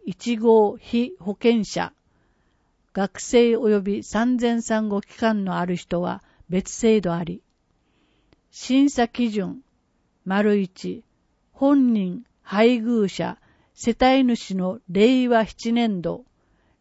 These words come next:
令和六年一月一日から令和六年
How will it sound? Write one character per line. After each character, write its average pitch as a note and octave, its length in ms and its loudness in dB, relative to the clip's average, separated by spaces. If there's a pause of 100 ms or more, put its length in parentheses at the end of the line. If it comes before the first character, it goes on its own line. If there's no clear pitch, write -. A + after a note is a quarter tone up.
令 G#3+ 260 4
和 G#3+ 100 2
六 G#3 260 -2
年 F#3 220 -4
一 A3 240 -2
月 G#3+ 220 0
一 G3+ 280 -2
日 F#3 200 -4
か E3 120 -6
ら F3 240 -10 (220)
令 G#3+ 260 4
和 A3 80 4
六 G#3 280 -2
年 F#3 240 -6